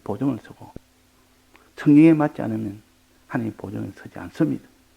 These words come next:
그래서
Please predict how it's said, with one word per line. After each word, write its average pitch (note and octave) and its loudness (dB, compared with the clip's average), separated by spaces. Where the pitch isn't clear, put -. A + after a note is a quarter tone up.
그래서 G#2 -4